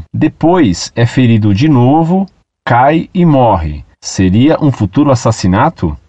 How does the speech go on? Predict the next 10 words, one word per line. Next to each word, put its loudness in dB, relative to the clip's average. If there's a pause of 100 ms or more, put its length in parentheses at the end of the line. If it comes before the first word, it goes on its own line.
(140)
É 2
João 0
Paulo 0
segundo 0
o 0
Papa -2
do -2
Segredo 0
de -2
Fátima? -4